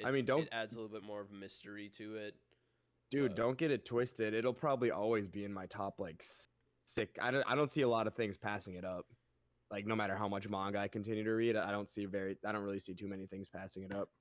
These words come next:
Speaker 1: 'cause I did like it a lot. And I mean, especially once I read Re, it's gonna just maybe move up or just be solidified, so.
Speaker 2: Yeah,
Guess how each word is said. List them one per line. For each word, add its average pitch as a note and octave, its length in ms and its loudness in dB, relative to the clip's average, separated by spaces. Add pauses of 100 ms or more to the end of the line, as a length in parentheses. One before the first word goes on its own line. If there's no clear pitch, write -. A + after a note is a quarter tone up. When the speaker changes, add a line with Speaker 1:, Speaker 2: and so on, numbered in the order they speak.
Speaker 1:
'cause G#2+ 100 -4
I G2+ 80 2 (240)
did G#2 160 -2
like F#2 220 -6
it F#2 60 -12
a F#2+ 40 -8
lot. F#2 280 -8 (220)
And B2+ 80 2
I B2+ 40 2
mean, B2 160 2
especially B2+ 420 0
once A2 200 0
I G2 60 -2
read G2 280 -2
Re, G2 300 -2
it's G2 120 -6
gonna G2+ 200 -6
just F#2 220 -12 (220)
maybe G2 420 -8
move G2+ 260 -4
up G2 220 -2
or F#2 80 -8
just F#2 280 -12
be F#2+ 80 -14
solidified, G2 680 -8
so. G2+ 240 -4 (300)
Speaker 2:
Yeah, G#2 580 -10